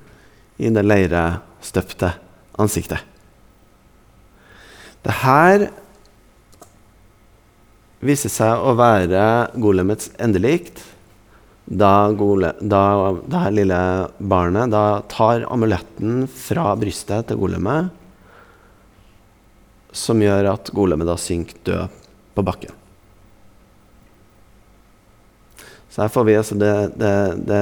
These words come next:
rene lysluggede guttebarnet to the rescue. Og det her er på en måte sluttscenen da, til her golemene som ligger der på bakken. Kanskje litt vanskelig å se, men den ligger der i gresset, og alle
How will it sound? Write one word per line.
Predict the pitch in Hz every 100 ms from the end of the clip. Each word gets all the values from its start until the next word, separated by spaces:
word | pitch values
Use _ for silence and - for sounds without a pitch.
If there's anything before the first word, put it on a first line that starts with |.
| 104
rene | 110 95 90
lysluggede | 95 101 - 85 92 92
guttebarnet | 92 87 82 78 107 131 139 151 - _ _ _ -
to | 98
the |
rescue. | 95 87 - 73 - - _ _ _ _ _ _ _ _ _ _ _ _ _ _ _ _ _ _ _ - - - - _ _ _ _ _ _ _ _ -
Og | 117 131 135 127 - - - _ _ _ - _ _ _ _ _ _ _ _ _ _ _ _ _
det | -
her | 117 117
er | 110
på | 120
en | 113
måte | 107
sluttscenen | - 104 - - 69 78
da, | 85
til | 92 90
her | 87 95
golemene | 90 80 67 78 92 85 - - _ _ - - - - - _ - - - - - - - _ _ _ _ _ _ _ -
som | - 117
ligger | 117 110 104
der | 107
på | 131
bakken. | 127 - 107 175 202
Kanskje | 139 - 139
litt | 139
vanskelig | 131 - 127
å | -
se, | 147
men | 151 151
den | 139
ligger | 139 131
der | 131
i | 139
gresset, | 135 - 151 165
og | 156 151 143
alle | 131 107